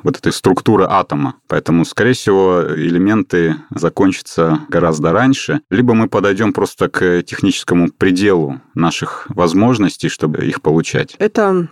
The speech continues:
Speaker 2: теоретический конец таблицы Менделеева. Теоретически, <laughs> да?
Speaker 1: Да, да. Нет, это
Speaker 2: А
Speaker 1: точная
Speaker 2: дальше после
Speaker 1: теория,
Speaker 2: этого
Speaker 1: да.
Speaker 2: что, закон периодически не действует или что?
Speaker 1: Нет, это никак не связано с периодическим
Speaker 2: Мгм.
Speaker 1: законом. Это просто вот эта вот структура, которую я сказал, ядро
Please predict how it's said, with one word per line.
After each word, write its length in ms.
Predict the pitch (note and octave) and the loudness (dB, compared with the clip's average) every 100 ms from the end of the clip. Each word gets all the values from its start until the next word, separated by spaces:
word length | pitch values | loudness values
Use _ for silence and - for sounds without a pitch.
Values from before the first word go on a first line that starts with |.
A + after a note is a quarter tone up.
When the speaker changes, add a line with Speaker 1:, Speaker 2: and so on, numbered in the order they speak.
| - | -2
Speaker 2:
теоретический 640 | A#3+ A#3+ - - - - | 2 2 0 -6 -6 -4
конец 640 | F#3 F#3+ A3 D#4 - - - | -2 2 2 0 -2 -14 -6
таблицы 520 | F3 F3 A#3 - - F#3 D#3+ | -2 0 0 -2 0 0 2
Менделеева. 760 | E3 F#3 F3+ F#3 E3 D3 D3 D#3 _ | 2 2 2 2 2 0 -4 -8 _
Теоретически, 680 | - G#3+ - F#3 E3+ - - | 0 2 2 -4 -4 -4 -2
<laughs> 140 | C4 - | 0 2
да? 200 | A2 F2+ | 2 0
Speaker 1:
Да, 20 | |
да. 160 | G2+ E2+ | -2 0
Нет, 300 | A#2 F2+ B2 | -2 -2 -4
это 160 | C3+ | 0
Speaker 2:
А 80 | B3 | 2
Speaker 1:
точная 200 | - F4+ | 2 2
Speaker 2:
дальше 180 | C#4 C4 | 0 0
после 160 | - B3+ | 0 0
Speaker 1:
теория, 140 | C#4+ | 0
Speaker 2:
этого 160 | - A#3+ | 0 0
Speaker 1:
да. 40 | - | 0
Speaker 2:
что, 400 | A#3+ A3 F#3+ F3+ | 0 0 0 -4
закон 360 | F3 A3+ C#4 D4 | -4 -2 0 2
периодически 560 | C4+ B3 A3 A3 - A3 | 2 0 0 -4 -4 0
не 140 | G#3+ | 0
действует 500 | F#3+ G3+ - F3+ F3+ | 2 0 0 -2 0
или 100 | G3 | 0
что? 420 | G3+ - E3+ D#3 D3+ - | -2 0 0 0 -4 -4
Speaker 1:
Нет, 340 | G#2 F#2 D#2 | 0 0 0
это 320 | E2 F2 - G#2 | -2 -2 0 0
никак 380 | F#2+ F#2+ F#2+ | 0 0 0
не 80 | G2 | 0
связано 340 | - G#2+ E2+ E2+ | 2 2 2 0
с 60 | |
периодическим 600 | - F2+ E2+ G3 G3+ C#3 | 0 0 2 2 2 0
Speaker 2:
Мгм. 40 | E2+ | 0
Speaker 1:
законом. 800 | F#2+ - D3+ C3+ F#2 E2 D#2 E2 | -2 0 2 4 2 0 -4 -6
Это 140 | - | -6
просто 320 | - - - | -2 -2 0
вот 140 | F2 G#2 | 0 0
эта 140 | F#2+ | 0
вот 80 | F2+ | -2
структура, 440 | - G#2+ - A2 E2 | 0 -2 2 2 0
которую 260 | - D#2+ | 0 -2
я 40 | D#2 | -2
сказал, 400 | - G#2 F#2 D#2+ - | 0 2 2 0 -4
ядро 480 | - - A#2 E3+ F3 | -2 0 2 2 0